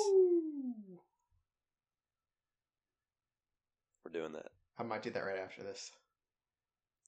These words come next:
Speaker 2: I might do it right now. <laughs>
Speaker 1: Submit.
Speaker 2: I like that.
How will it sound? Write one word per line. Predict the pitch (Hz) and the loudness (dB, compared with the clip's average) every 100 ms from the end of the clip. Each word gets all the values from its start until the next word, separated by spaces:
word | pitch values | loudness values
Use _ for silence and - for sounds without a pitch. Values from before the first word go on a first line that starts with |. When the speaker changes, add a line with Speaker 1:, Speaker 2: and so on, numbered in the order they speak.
| _ _ _ _ - - | _ _ _ _ -20 -14
Speaker 2:
I | 95 | -6
might | 95 78 | -6 -4
do | 78 | -4
it | |
right | 80 82 | -4 -4
now. | 85 85 - - _ _ - | -4 -4 -8 -20 _ _ -10
<laughs> | - - 403 381 - - _ - - - | -10 -4 -4 -4 -8 -20 _ -14 -14 -10
Speaker 1:
Submit. | - 120 117 - - - - - - - _ _ _ _ _ _ _ _ - _ _ _ _ _ _ _ _ - _ - _ - _ - 87 | -4 0 4 2 2 -12 -20 -20 -20 -20 _ _ _ _ _ _ _ _ -20 _ _ _ _ _ _ _ _ -20 _ -20 _ -20 _ -14 -6
Speaker 2:
I | |
like | 80 - | -6 -4
that. | 67 | -6